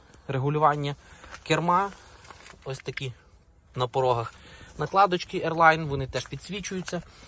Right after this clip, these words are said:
Стан сидінь просто чудовий, взагалі без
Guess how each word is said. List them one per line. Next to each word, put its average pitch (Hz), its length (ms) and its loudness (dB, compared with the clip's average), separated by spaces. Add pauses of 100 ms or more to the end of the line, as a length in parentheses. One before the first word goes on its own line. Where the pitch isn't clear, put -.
(180)
Стан 147 460 6 (240)
сидінь 135 580 2 (1120)
просто 139 560 2 (380)
чудовий, 190 600 2 (460)
взагалі 131 440 4
без 120 300 2